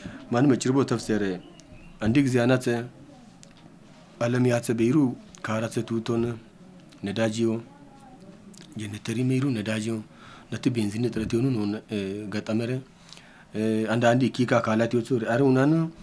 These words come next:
ፊኖ ታትን ያ ቦይሪ ቆሽቆሽ ኪአኖ ሸበኮ ነት ቦረ ማናት በደንብ ይሆን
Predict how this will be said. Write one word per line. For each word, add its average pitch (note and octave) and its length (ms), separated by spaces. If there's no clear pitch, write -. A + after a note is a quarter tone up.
ፊኖ A2+ 320
ታትን B2 340
ያ A2+ 80
ቦይሪ C3+ 280
ቆሽቆሽ B2 420
ኪአኖ A2+ 380
ሸበኮ A2 400
ነት G#2 220
ቦረ A2 220
ማናት A#2+ 360
በደንብ G#2 300
ይሆን G#2+ 160